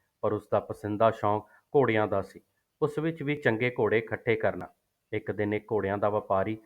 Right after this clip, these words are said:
ਸ਼ਹਿਰ ਵਿੱਚ ਆਇਆ। ਉਸ ਕੋਲ ਵੇਚਣ ਲਈ ਘੋੜਿਆਂ ਦਾ ਝੁੰਡ ਸੀ। ਬਾਦਸ਼ਾਹ ਨੇ ਬਾਹਰ ਆ ਕੇ ਘੋੜਿਆਂ ਨੂੰ ਦੇਖਿਆ। ਬਾਦਸ਼ਾਹ ਅਕਬਰ ਨੇ ਕਿਹਾ,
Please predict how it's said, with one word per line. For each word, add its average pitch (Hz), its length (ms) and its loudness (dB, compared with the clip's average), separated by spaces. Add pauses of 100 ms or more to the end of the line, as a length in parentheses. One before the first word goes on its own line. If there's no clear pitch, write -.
(180)
ਸ਼ਹਿਰ 117 340 4
ਵਿੱਚ 110 240 -2
ਆਇਆ। 90 220 -2 (440)
ਉਸ 147 140 0
ਕੋਲ 147 240 4
ਵੇਚਣ 131 300 2
ਲਈ 131 140 0
ਘੋੜਿਆਂ 107 400 4
ਦਾ 110 120 0
ਝੁੰਡ 107 320 0
ਸੀ। - 200 -16 (480)
ਬਾਦਸ਼ਾਹ 101 380 0
ਨੇ 104 100 0
ਬਾਹਰ 104 260 6
ਆ 101 80 4
ਕੇ 101 160 -4
ਘੋੜਿਆਂ 101 360 0
ਨੂੰ 101 120 -4
ਦੇਖਿਆ। 92 320 -8 (420)
ਬਾਦਸ਼ਾਹ 101 400 -2
ਅਕਬਰ 101 260 -4
ਨੇ 104 140 -2
ਕਿਹਾ, 107 300 0